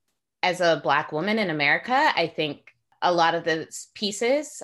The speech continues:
are literally, there's literally a piece called For Black Women. <laughs> Um, and I, I think a lot of pieces will resonate with Black women, but I think it'll also resonate with just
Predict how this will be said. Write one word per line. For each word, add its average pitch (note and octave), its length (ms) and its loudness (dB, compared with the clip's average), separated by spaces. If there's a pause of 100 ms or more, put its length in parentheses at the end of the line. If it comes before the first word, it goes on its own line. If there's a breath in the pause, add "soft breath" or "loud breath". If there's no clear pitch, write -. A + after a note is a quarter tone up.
are E3+ 200 4
literally, E3 380 4
there's F#3+ 240 2
literally F3+ 320 2
a D3+ 40 0
piece D#3 280 -8
called D3+ 300 -2
For C#3+ 180 0
Black D3 300 0
Women. F#3+ 480 -4
<laughs> F3+ 220 -2
Um, G3 340 0 (680 loud breath)
and D#3+ 520 4 (680)
I, - 160 -4
I E3+ 160 2
think F#3+ 220 -2
a F#3+ 40 0
lot E3 200 2
of E3 100 -8
pieces E3 320 -10
will D#3 120 -2
resonate D3+ 400 -2
with D#3+ 140 -8
Black D3 260 0
women, A#3 260 -4
but G3+ 120 2
I D#3 120 4
think E3 220 -4
it'll D#3+ 240 2
also D3+ 800 0
resonate C#3+ 520 -6
with C#3+ 160 -12
just - 440 -12